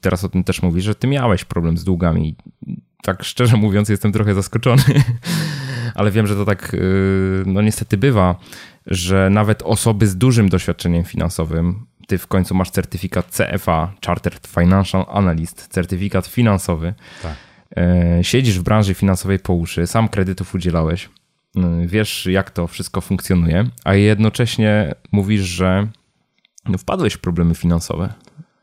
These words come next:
Speaker 1: Od czego to się zaczęło?
Speaker 2: Słuchaj, y, znasz motto mojego bloga, że w finansach osobistych wiedza to raptem dwadzieścia procent sukcesu, cała reszta to zdrowy rozsądek.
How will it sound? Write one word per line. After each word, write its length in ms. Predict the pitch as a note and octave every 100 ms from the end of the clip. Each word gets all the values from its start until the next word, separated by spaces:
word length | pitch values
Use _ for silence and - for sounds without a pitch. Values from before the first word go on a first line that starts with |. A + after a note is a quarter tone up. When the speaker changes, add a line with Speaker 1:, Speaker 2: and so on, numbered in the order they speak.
| _ _
Speaker 1:
Od 140 | - -
czego 180 | A2+ E2+
to 100 | F2+
się 100 | E2
zaczęło? 400 | E2 - D#2 - _ _ _ C3
Speaker 2:
Słuchaj, 280 | - G2+
y, 440 | G2+ A2 G2+ F2 -
znasz 240 | - C3
motto 280 | A#2 A2 A2
mojego 240 | A2 G2+
bloga, 360 | G2 G#2 F2+ E2
że 160 | E2 E2+
w 40 |
finansach 460 | - G2+ G2+ G#2 F#2+
osobistych 500 | - G2 A2 G#2 F2
wiedza 280 | A2 A2
to 200 | G#2+ G#2+
raptem 320 | G#2 G2+ A2 G2
dwadzieścia 320 | G2 F#2 F#2
procent 300 | F#2 - F#2
sukcesu, 540 | F2+ - G#2 - F#2+
cała 260 | F2 F#2+ F#2
reszta 280 | F#2 - F2+
to 140 | F#2+
zdrowy 320 | E2+ G2 F2
rozsądek. 600 | F2 - F#2 E2+ E2+ F2